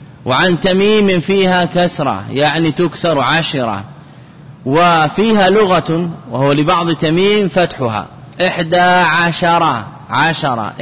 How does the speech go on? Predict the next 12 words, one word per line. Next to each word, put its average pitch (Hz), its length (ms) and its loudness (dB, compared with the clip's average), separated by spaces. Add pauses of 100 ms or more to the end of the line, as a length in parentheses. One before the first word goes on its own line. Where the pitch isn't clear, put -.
إحدى 160 280 -4
عشرة، 170 960 0 (580)
إحدى 165 320 -2
عشرة، 170 920 -2 (480)
إحدى 160 340 -4
عشرة، 160 920 -2 (640)
ثلاث 151 280 -2
لغات، 104 420 -8 (640)
ثلاث 139 300 -2
لغات، 113 300 -6
والأفصح 156 600 -4 (720)
التسكين 160 720 -2